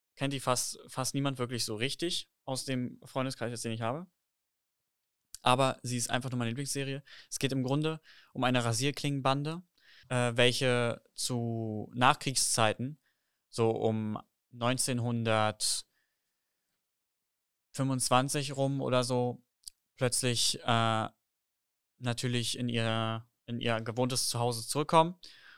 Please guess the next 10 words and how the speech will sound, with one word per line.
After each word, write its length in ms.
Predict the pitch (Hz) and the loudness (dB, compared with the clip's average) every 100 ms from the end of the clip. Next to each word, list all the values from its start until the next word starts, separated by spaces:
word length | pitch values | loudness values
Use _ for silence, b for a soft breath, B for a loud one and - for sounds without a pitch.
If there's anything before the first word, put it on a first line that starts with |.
| B _ | B _
und 300 | 135 127 123 | 2 4 8
dort 420 | 120 120 123 - | 8 8 2 4
dann 240 | 120 120 | 4 4
anfangen, 640 | 113 120 120 123 120 117 113 | 2 0 0 0 0 0 -2
Pferderennen 480 | 127 127 131 127 131 | 2 2 4 0 0
zu 120 | 123 | -4
veranstalten 580 | 123 123 - 127 120 120 | -2 -2 2 4 4 2
und 60 | |
sonstiges, 640 | 120 123 - 131 135 - - | 0 0 0 -2 -2 -2 -4
um, 400 | 143 135 131 123 | 0 2 0 -2